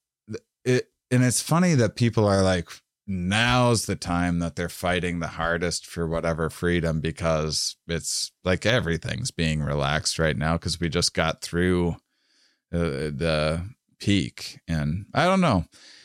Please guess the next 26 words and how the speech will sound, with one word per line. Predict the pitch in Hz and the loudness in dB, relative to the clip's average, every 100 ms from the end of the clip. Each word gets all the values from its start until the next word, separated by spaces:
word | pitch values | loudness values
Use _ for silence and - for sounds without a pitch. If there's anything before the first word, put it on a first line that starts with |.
| - _ - | -20 _ 0
Who, | 180 196 - - | 2 2 -2 0
who | 156 | 2
knows? | 156 113 92 80 - - _ | 6 6 4 2 -2 -8 _
I, | 123 120 120 - - | 2 4 2 0 0
it | 127 | 2
will, | 127 131 131 _ - | 4 4 2 _ 0
it | 131 | 4
will | 139 143 | 6 6
be | 143 | 6
nice | 139 156 170 170 | 6 4 2 0
if | 139 | 0
there's | 127 120 117 107 - - - _ | 2 4 4 2 -4 -10 -20 _
some | - - 123 127 | -2 2 4 4
sort | 120 - 110 104 | 4 4 4 4
of | 95 90 | 2 2
warning | 95 95 95 92 | 2 4 4 2
system, | - 90 - 90 85 82 80 _ _ - | 2 0 0 -2 0 -2 -4 _ _ -6
like, | 80 80 85 | -6 -4 -4
uh, | 78 73 - _ | -4 -4 -12 _
uh, | 78 80 - _ _ - | -6 -6 -8 _ _ -4
in | 90 | -2
the | 87 | -2
future | - 85 73 78 76 80 - | -2 -2 -2 -2 -2 -2 -2
where | 82 78 | -2 0
there's, | 76 69 69 67 - - - _ _ _ _ _ _ | 0 -2 -2 -4 -6 -8 -12 _ _ _ _ _ _
uh, | 73 80 76 71 85 | -6 -4 -4 -6 -8